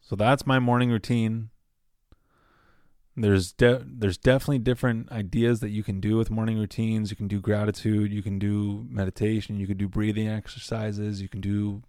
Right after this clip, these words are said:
gym. You can go to the, go to the gym, work out. You can go for a run, go for a walk. There's so many things that you can do. So start to delve into this idea of morning routines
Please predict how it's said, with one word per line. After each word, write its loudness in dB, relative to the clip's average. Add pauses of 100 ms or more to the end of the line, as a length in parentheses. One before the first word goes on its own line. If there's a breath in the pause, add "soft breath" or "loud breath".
(320)
gym. -2 (280)
You -12
can -4
go 2
to 2
the, -4
go -2
to 2
the 0
gym, 2
work 0
out. 2
You 6
can 4
go 4
for -2
a 2
run, 0
go -2
for -4
a -2
walk. -4 (1160)
There's -4
so 0
many 0
things 0
that -2
you -2
can -4
do. 2
So -6
start 0
to -2 (800 soft breath)
delve 4
into 0
this 2
idea 2
of -2
morning 0
routines -4